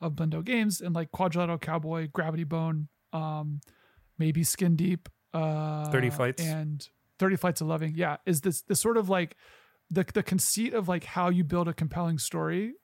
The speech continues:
Speaker 1: with environment stuff is that you have the player do a very specifically mundane action or, like, very small actions and then, like, change the scenery a lot around them. So, like, basically the scenery that's actually telling the story of, uh, what's going on in the world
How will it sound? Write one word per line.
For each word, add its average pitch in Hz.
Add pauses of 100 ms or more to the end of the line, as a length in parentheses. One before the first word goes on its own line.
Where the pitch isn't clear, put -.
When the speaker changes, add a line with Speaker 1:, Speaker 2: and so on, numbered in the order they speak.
Speaker 1:
with 190
environment 170
stuff 220
is 185
that 180
you 160
have 190
the 196
player 165
do 156
a 156
very 170
specifically 170
mundane 165
action 220 (320)
or, 185
like, 175
very 180
small 185
actions 220
and 180
then, 180
like, 170 (340)
change 202
the 175
scenery 180
a 170
lot 160
around 156
them. 156
So, 180
like, 170 (300)
basically 190
the 160
scenery 202
that's 170
actually 170
telling 180
the 160
story 175 (460)
of, 160 (140)
uh, 160
what's 165
going 180
on 170
in 170
the 170
world 196